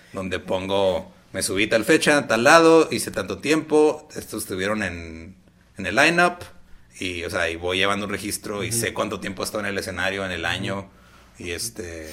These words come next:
Speaker 1: y, y eso a mí me ayuda en saber, ok, este show estuvo bien, este show no estuvo bien, es, en realidad fue porque el público estaba raro, o fue porque yo no traía ganas ese día de, de subirme
Speaker 2: Ujú.
Speaker 1: y me subí a huevo.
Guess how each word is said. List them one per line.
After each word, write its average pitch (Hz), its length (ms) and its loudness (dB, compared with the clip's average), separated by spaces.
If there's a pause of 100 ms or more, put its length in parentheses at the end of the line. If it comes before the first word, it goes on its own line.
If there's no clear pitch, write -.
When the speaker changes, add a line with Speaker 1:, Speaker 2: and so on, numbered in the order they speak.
(220)
Speaker 1:
y, 80 500 -12 (800)
y 104 140 2
eso 92 200 4
a 113 40 0
mí 110 120 -2
me 113 100 0
ayuda 110 440 2
en 95 80 -4
saber, 95 340 0
ok, 95 140 0 (340)
este - 280 -8
show 95 360 -2
estuvo 92 360 -6
bien, 113 540 2
este - 220 -12
show 95 180 -6
no 90 120 -10
estuvo 90 320 -6
bien, 107 420 0 (540)
es, 92 100 -8
en 92 100 -6
realidad 90 360 2
fue 104 300 0
porque 87 800 -6
el 82 100 -12
público 110 320 -6
estaba 107 300 2
raro, 160 280 8
o 92 280 -2
fue 92 240 -2
porque 107 300 -6
yo 90 140 -2
no 98 160 -4
traía 95 300 0
ganas 95 380 -4
ese 92 160 -4
día 90 280 -2
de, 82 280 -8
de 85 100 -10
subirme 90 440 -6
Speaker 2:
Ujú. 92 80 -6
Speaker 1:
y - 20 -8
me 85 120 -10
subí 87 300 -8
a 87 80 -4
huevo. 82 340 -8